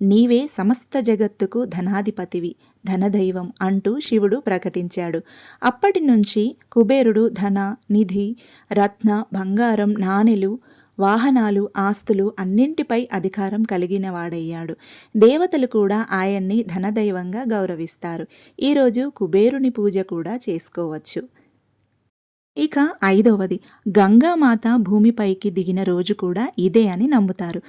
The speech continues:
భగీరథుడు హిమాలయాల్లోని గంగానది దేవతను ప్రసన్నం చేసుకునేలాగా దశాబ్దాల పాటు తపస్సు చేశాడు. చివరకు బ్రహ్మదేవుడు ప్రత్యక్షమై, "నీ తపస్సు సఫలమైంది,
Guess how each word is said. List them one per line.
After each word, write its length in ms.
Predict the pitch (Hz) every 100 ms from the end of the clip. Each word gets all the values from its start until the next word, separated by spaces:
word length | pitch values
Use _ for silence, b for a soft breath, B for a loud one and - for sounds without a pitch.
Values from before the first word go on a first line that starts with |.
| B B
భగీరథుడు 760 | 156 190 262 370 294 220 233 262
హిమాలయాల్లోని 920 | 196 190 240 294 262 233 214 202 202 196
గంగానది 560 | 175 175 208 220 208 196
దేవతను 520 | 185 180 180 175 196
ప్రసన్నం 480 | 196 170 196 214 214 202
చేసుకునేలాగా 800 | 180 - 180 175 170 170 165 349 B B B B
దశాబ్దాల 680 | - 202 302 330 233 208 196
పాటు 320 | 190 175 -
తపస్సు 580 | - 247 - 185 196 -
చేశాడు. 400 | 170 - 165 156 B B B - 330
చివరకు 420 | 339 269 240 254
బ్రహ్మదేవుడు 720 | 220 190 202 262 247 226 208
ప్రత్యక్షమై, 1000 | 208 180 - 190 - 190 180 175 190 320
"నీ 140 | 247 262
తపస్సు 460 | 233 196 226 -
సఫలమైంది, 840 | 247 202 180 196 196 175 170 170